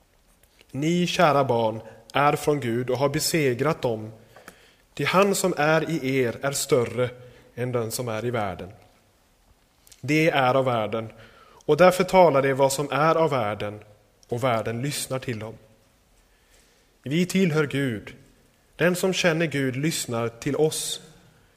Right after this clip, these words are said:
Den som inte är av Gud lyssnar inte till oss. Det är så vi känner igen sanningens ande och villfarelsens ande. Herre, helga oss i sanningen.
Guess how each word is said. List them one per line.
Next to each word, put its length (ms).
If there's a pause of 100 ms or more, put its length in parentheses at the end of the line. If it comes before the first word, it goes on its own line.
(120)
Den 180
som 200
inte 340
är 140
av 140
Gud 320
lyssnar 420
inte 220
till 240
oss. 340 (760)
Det 120
är 40
så 340
vi 120
känner 360
igen 420 (200)
sanningens 720
ande 360 (880)
och 240
villfarelsens 1080
ande. 360 (1400)
Herre, 220
helga 320
oss 280
i 120
sanningen. 680